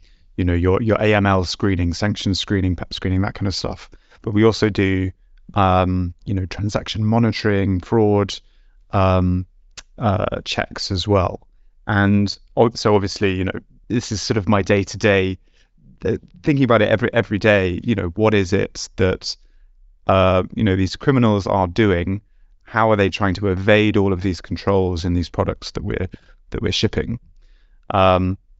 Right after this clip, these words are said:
and, you know, last week when, when S-, Steve was interviewed, he said,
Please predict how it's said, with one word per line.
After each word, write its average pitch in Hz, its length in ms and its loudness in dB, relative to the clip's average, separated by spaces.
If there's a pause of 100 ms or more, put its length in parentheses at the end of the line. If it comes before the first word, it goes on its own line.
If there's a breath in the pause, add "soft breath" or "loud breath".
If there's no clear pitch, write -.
(140)
and, 95 600 0
you 120 140 2
know, 92 120 2 (160)
last 101 400 0
week 98 320 -2
when, 95 460 0 (140)
when 92 180 0
S-, - 220 -8 (200)
Steve - 360 -2
was 95 140 0
interviewed, 101 440 0
he 95 100 -2
said, 98 300 2